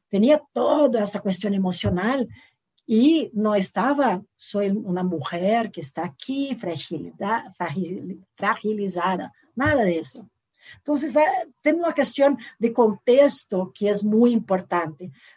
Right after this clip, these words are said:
pero mi tip principal es el cuerpo es político.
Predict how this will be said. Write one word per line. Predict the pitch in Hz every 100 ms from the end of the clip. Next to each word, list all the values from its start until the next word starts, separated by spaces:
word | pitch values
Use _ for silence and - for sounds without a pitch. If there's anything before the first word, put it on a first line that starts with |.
| _ 220
pero | 220 226 226 220
mi | 220
tip | 208 269 285 -
principal | 214 190 190 226 233
es | 226 247 - - _
el | - 190
cuerpo | 190 233 226 - - 190 -
es | 185 143
político. | - 175 170 165 180 -